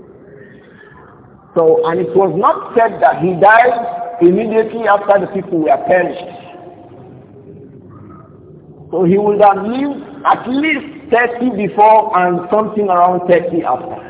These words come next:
Allahu Akbar. Because in the past, they lived longer than we live today. And they were taller than we are today. They were taller in the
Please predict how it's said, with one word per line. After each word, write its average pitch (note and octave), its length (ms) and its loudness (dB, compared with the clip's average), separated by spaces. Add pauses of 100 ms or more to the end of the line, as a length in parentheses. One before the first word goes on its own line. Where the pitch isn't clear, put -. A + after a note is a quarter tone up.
(100)
Allahu D3 320 2
Akbar. F#2 320 -8 (480)
Because B3+ 480 0
in G3 80 0
the F#3+ 100 4 (140)
past, B3+ 400 0
they G4 100 6
lived A#3+ 380 0
longer A#3 400 4
than C#3+ 400 -2
we F3 160 2
live F3+ 320 -2
today. C3 320 0 (520)
And E3 120 -2
they F3 80 4
were F3 320 4
taller A3+ 400 6
than E3 160 4
we C#3+ 160 6
are C#3+ 400 2
today. - 200 -2 (2000)
They D3+ 80 -2
were D#3 260 0
taller A#3 300 2
in F3+ 60 -4
the E3+ 120 -2